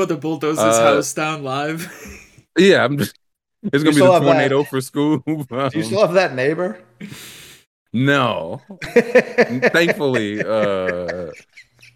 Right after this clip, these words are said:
Speaker 2: thankfully she moved. Thankfully she moved.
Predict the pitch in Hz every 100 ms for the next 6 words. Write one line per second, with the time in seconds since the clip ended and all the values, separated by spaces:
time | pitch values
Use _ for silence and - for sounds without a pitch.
0 | _ _ _ _ 139 165 143 135 - 127
1 | 101 - - 262 233 - - 269 139 123
2 | 110 123 - 120 85